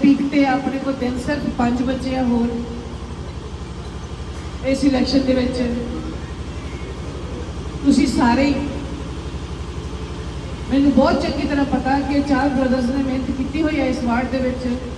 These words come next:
ਤੁਸੀਂ ਸਾਰੇ ਪਹਿਲਾਂ ਹੀ ਆਮ ਆਦਮੀ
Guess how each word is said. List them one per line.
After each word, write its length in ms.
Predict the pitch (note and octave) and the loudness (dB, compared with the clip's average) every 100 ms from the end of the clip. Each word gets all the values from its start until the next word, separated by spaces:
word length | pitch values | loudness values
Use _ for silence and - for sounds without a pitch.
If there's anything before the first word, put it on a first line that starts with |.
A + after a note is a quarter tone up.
| - - - - - - - - | -8 -8 -10 -10 -10 -10 -10 4
ਤੁਸੀਂ 240 | C#4 D4 | 4 4
ਸਾਰੇ 340 | C4 C4+ B3+ C#4+ | 2 2 4 2
ਪਹਿਲਾਂ 440 | C#4+ C#4 D4 D#4+ | 2 0 0 0
ਹੀ 280 | D4+ C4+ F4 | 0 0 2
ਆਮ 220 | F4 D4+ | 0 0
ਆਦਮੀ 280 | C#4 C4 C4+ | -2 -2 -4